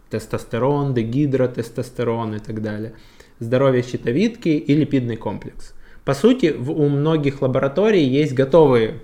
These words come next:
программы, которые ты можешь выбрать. Если ты не готов, так как я, тратить там двести пятьдесят долларов в год чисто на анализы крови, зайди, выбери какую-нибудь программу, там, например, мужское здоровье двадцать пять сорок пять или там женское здоровье там двадцать пять сорок пять, или там подари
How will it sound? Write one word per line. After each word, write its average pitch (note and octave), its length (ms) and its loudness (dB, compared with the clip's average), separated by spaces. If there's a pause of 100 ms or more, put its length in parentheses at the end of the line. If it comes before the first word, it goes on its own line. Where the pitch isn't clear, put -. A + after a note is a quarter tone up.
(120)
программы, D#3 640 0
которые C#3+ 360 -2
ты C3 100 -6
можешь B2+ 300 -4
выбрать. A2 420 -6
Если D#3+ 300 -2
ты D#3 100 -2
не D3+ 80 0
готов, D3 340 2 (220)
так C#3+ 180 -2
как - 200 -6
я, C3 160 0
тратить A#2+ 360 -4
там G#2+ 160 -8
двести B2+ 300 -6
пятьдесят B2 340 -6
долларов A#2+ 360 -2
в A#2 40 -8
год A#2+ 280 -2
чисто B2 280 -8
на A2+ 160 -6
анализы A2+ 440 -6
крови, F#3+ 380 -4 (380)
зайди, C#3+ 480 0
выбери B2+ 380 2
какую-нибудь A2+ 640 -4
программу, A#2 520 -2
там, G#2 220 -10
например, G#2+ 420 -8
мужское B2 440 -2
здоровье A2+ 460 0
двадцать A2 340 -6
пять G#2+ 240 -8
сорок A2 280 -14
пять G3 320 -4
или A2+ 160 -4
там - 200 -14
женское D#3 440 -4
здоровье B2 480 0
там G#2+ 180 -4
двадцать A2 300 -6
пять G#2+ 180 -8
сорок G#2+ 220 -10
пять, G#2+ 320 -12
или G#2+ 160 -4
там G#2 260 -14
подари A#2 600 -4